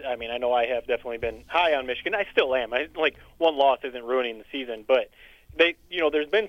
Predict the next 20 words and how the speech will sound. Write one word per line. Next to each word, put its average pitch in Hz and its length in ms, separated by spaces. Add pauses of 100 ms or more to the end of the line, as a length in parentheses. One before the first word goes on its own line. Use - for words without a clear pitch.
some 160 180
games 117 300
that 123 140
they've 123 180
let 135 180
teams 123 240
hang 127 200
around 117 360
and 117 140
then 120 280 (340)
they 123 100
end 120 140
up 110 120
pulling 123 240
away 120 240
at 113 120
the 117 120
end 127 160
or 113 80
whatever. 107 320